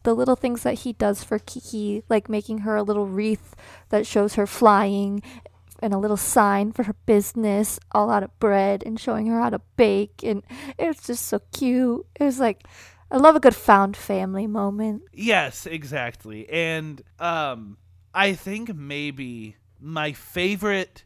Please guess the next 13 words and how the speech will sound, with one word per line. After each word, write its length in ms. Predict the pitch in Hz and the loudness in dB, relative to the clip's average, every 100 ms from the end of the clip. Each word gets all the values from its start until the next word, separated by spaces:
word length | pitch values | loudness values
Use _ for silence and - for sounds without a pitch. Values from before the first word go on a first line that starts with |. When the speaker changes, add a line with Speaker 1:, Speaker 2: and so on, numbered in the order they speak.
| _ | _
Speaker 2:
sequence 800 | - - 196 170 - 151 135 - | -16 -10 -8 -8 -6 -8 -8 -10
from 220 | 139 131 | -10 -10
this 240 | 123 - | -12 -14
movie 540 | 117 110 95 90 78 - - | -14 -14 -14 -18 -20 -20 -16
is 520 | 123 120 113 101 - _ _ _ | -14 -12 -12 -16 -20 _ _ _
when, 640 | 127 135 131 123 117 110 101 _ 120 | -14 -8 -6 -6 -8 -12 -16 _ -10
um, 540 | 123 117 110 98 90 - - | -8 -6 -8 -12 -16 -20 -8
Kiki 400 | 254 262 262 226 | -4 -4 -4 -4
gets 160 | 208 | -4
invited 400 | 202 175 180 170 | -2 2 2 2
to 80 | 156 | -6
this 140 | 147 - | -8 -10
party, 500 | - 110 85 50 | -8 -8 -8 -18